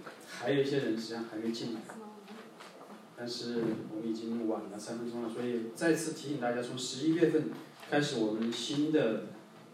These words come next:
礼拜的程序，希望尽可能的能够准时在十二点钟开始。OK，今天我们有没有第一次来到我们教会的？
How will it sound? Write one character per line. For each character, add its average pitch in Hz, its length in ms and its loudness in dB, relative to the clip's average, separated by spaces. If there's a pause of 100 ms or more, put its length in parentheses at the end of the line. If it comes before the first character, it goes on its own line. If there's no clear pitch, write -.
(180)
礼 110 200 0
拜 127 240 4
的 110 160 4
程 104 320 -4
序， - 400 -4 (840)
希 - 200 -10
望 131 120 -4
尽 147 200 2
可 113 120 -2
能 104 200 -2
的 113 80 2
能 98 240 -2
够 107 240 0
准 101 260 0
时 101 200 -4
在 110 200 0
十 107 300 0
二 110 40 2
点 101 140 -2
钟 180 160 -6
开 - 160 -8
始。 - 200 -10 (1300)
OK， 113 260 -2
今 165 140 2
天 180 120 4
我 - 60 6
们 156 100 8
有 139 140 6
没 123 80 2
有 135 200 2
第 151 240 4
一 156 60 6
次 135 500 0 (440)
来 113 100 -2
到 117 100 2
我 - 40 2
们 - 80 -2
教 131 220 0
会 135 160 0
的？ 113 280 -2